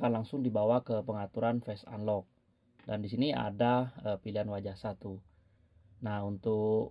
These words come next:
buka kunci dengan wajah, dia juga statusnya sudah diaktifkan secara otomatis, teman-teman.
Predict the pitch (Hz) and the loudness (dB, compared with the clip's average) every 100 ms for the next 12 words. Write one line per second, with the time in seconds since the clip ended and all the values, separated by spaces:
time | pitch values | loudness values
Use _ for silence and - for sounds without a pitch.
0 | 120 110 113 110 110 107 113 107 107 104 | -6 -4 -2 -2 -4 -2 -2 0 -2 -2
1 | 101 101 135 120 123 113 101 113 - 104 | 0 2 4 6 4 2 2 2 2 -8
2 | - 117 107 117 104 104 104 131 110 110 | -4 -4 -4 -4 -4 -4 -6 -8 -8 -8
3 | - - 113 113 123 107 107 110 101 113 | -14 -8 -6 -4 -2 -2 -2 -6 -8 -10
4 | - 98 101 98 95 | -12 -10 -8 -8 -10